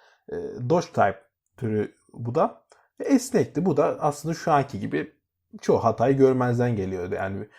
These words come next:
bu ne demek? Aslında tarayıcıların şu an yaptığı gibi bir hata varsa ben görmezden gelip onu düzenliyorum. Düzenliyorum senin yerine, e, diyordu.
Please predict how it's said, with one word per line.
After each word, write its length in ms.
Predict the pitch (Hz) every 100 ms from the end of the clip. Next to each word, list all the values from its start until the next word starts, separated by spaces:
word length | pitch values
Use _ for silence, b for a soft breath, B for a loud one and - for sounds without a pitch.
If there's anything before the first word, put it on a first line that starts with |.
| b b -
bu 200 | 160 156
ne 120 | 139
demek? 240 | 113 139
Aslında 280 | 135 - 143
tarayıcıların 500 | 151 151 127 135 160
şu 180 | - 139
an 60 |
yaptığı 320 | 135 135 - 110
gibi 220 | - -
bir 80 | 131
hata 300 | 120 127 98
varsa 240 | 98 135
ben 180 | 123 127
görmezden 400 | 120 120 113 104
gelip 200 | 139 151
onu 180 | 117 123
düzenliyorum. 640 | 104 98 107 127 101 101 b b b b
Düzenliyorum 560 | 120 113 113 120 104 98
senin 200 | 98 98
yerine, 300 | 98 92 -
e, 400 | - 98 - 113
diyordu. 420 | 104 101 277 -